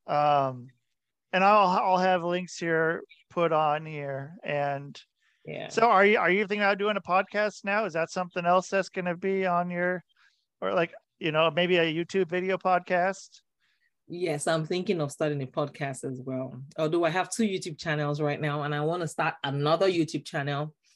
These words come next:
Speaker 2: So I am still, you know, I'm about to hire a personal assistant right now. So, um, so that everything, I can ease up <laughs> some, some, some work, I mean, some space for myself a bit,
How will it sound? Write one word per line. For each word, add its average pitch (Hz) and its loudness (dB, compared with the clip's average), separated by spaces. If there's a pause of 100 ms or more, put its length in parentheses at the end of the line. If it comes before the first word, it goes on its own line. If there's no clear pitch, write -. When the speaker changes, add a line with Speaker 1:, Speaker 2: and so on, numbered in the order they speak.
(380)
Speaker 2:
So 139 0
I 147 -2
am 139 -4
still, 175 0
you 165 -6
know, 147 -4 (360)
I'm 156 -2
about 160 0
to 165 0
hire 151 0
a 147 -2
personal 139 -6
assistant 135 -8
right 139 -6
now. 107 -10
So, - -12 (160)
um, 131 -10
so 165 -4
that 135 -2 (420)
everything, 160 -2
I 143 0
can 151 -4
ease 180 -2
up 151 -2 (360)
<laughs> 196 -2
some, 147 0
some, 143 -4
some 143 -4
work, 156 0
I 156 -8
mean, 143 -6
some 139 -6
space 156 -4
for 139 -6
myself 131 -6
a 127 -8
bit, 131 -6